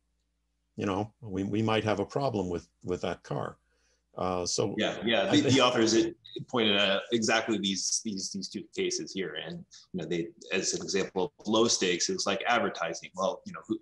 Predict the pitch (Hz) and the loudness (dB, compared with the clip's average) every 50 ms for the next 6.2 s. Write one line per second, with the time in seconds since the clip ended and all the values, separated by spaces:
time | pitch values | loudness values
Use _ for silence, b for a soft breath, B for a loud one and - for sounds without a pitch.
0 | _ - - 101 92 85 - 87 - 85 80 85 82 - 80 87 85 82 80 92 | _ -6 -2 0 0 2 0 -2 -6 -6 -8 -8 -10 -8 -6 -6 -4 -4 -2 0
1 | 101 107 104 90 80 - 82 76 78 - - 85 82 - 78 - - - - 95 | 0 0 0 -2 -4 -4 -4 -4 -4 -6 -8 -10 -6 -6 -6 -8 -6 -4 -2 -2
2 | 82 - - - _ B B B B B B _ - - - 107 98 92 90 87 | -2 -2 -4 -10 _ B B B B B B _ -14 -6 -2 0 2 2 2 2
3 | 87 90 98 98 98 101 98 95 101 98 98 95 92 90 87 90 87 - - 98 | 2 2 4 4 4 4 2 0 0 0 2 2 0 0 -2 0 -2 0 0 0
4 | 95 - - 104 95 90 95 90 - - - 117 120 120 117 101 92 90 90 - | 0 2 2 2 2 2 0 -4 -6 -2 2 4 4 4 4 2 2 0 -4 -4
5 | 107 110 110 104 107 104 113 120 117 113 104 95 92 95 98 101 101 98 95 92 | -4 -4 -4 -4 -2 0 2 2 2 2 0 0 0 2 2 2 2 2 2 0
6 | 90 - - - | -2 -4 -8 -14